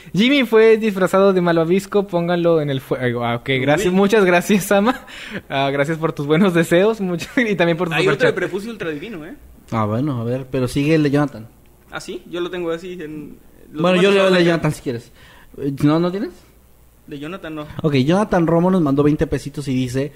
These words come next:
Speaker 3: "Feliz Halloween y una calabacita. Saludos desde Guadalajara, Guadalajara".
Speaker 2: Uy.
Speaker 3: Eh, gracias. Sa-, saludos hasta allá, Jonathan. Ya estuvimos allá en
Speaker 2: Saludos,
Speaker 3: Maligna y
Speaker 2: muy,
Speaker 3: ojalá que regresemos a cualquier otra
Speaker 2: muy
Speaker 3: convención
Speaker 2: bonita
Speaker 3: después.
Speaker 2: ciudad.
Speaker 3: Sí, muy bonita. Y las <clears throat> tortas ahogadas son lo máximo.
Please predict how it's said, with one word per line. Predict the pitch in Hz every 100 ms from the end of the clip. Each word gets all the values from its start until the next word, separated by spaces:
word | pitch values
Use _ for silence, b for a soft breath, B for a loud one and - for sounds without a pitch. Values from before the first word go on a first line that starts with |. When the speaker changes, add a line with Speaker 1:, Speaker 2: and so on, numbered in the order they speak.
| b b
Speaker 3:
"Feliz | 135 135 131
Halloween | 156 160 175 202
y | 147
una | 143
calabacita. | 143 139 131 127 139 160
Saludos | 160 160 147 175 185
desde | 170 170 170
Guadalajara, | 147 131 139 131 123 117 - 139 135 143 139
Guadalajara". | 143 151 147 156 156 185 190 185 185
Speaker 2:
Uy. | 135 139 190
Speaker 3:
Eh, | 135 147 143
gracias. | 160 214 180 131
Sa-, | 151 151
saludos | 135 143 180 226 180
hasta | 180
allá, | 175 190
Jonathan. | 175 139 131
Ya | 131
estuvimos | - 196 185
allá | 160 160
en | 170 170
Speaker 2:
Saludos, | 147
Speaker 3:
Maligna | 160 196 190
y |
Speaker 2:
muy, | 175
Speaker 3:
ojalá | 175 139 139
que |
regresemos | 147 131 120 139 147 139
a | 120 113
cualquier | 113 - 127
otra | 131
Speaker 2:
muy |
Speaker 3:
convención | 127 120 113 131
Speaker 2:
bonita | 180 170
Speaker 3:
después. | 107
Speaker 2:
ciudad. | 147 147 - b b - -
Speaker 3:
Sí, | 139 135
muy | 139
bonita. | 143 139 123 117 -
Y | 151 139 139
las | 139 139
<clears throat> | 156 -
tortas | - 175 165
ahogadas | 147 147 156
son | - 139
lo |
máximo. | 123 - 107